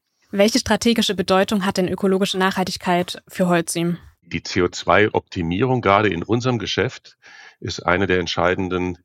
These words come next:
Speaker 2: Hebel, um auch unsere Produkte als, als nachhaltige Produkte vermarkten zu können. Und dafür ist natürlich in der ersten Linie die C-O-zwei-Optimierung das eigentliche, was unsere Aufgabe ist,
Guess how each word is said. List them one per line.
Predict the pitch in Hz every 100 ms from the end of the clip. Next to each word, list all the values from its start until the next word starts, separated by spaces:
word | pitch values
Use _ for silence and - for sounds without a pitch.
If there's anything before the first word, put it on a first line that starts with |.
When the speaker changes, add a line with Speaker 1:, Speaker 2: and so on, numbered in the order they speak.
| _ _
Speaker 2:
Hebel, | - 92 101 104
um | - 92 92
auch | - -
unsere | 90 85
Produkte | - 87 85 - -
als, | 90 - - -
als | - -
nachhaltige | 85 120 131 127 117
Produkte | - 101 95 -
vermarkten | - 80 85 - -
zu | - -
können. | - 87 87 _ - -
Und | - 87
dafür | 87 98
ist | - - - - - - -
natürlich | - - 107 104 92
in |
der | 87 85
ersten | 95 143 -
Linie | 135 123 113
die | 98
C-O-zwei-Optimierung | - 101 98 101 98 90 95 113 147 71 76
das | 80
eigentliche, | - 85 90 82 82 78
was | 80
unsere | 85 80
Aufgabe | 80 101 - 65 -
ist, | - 117 -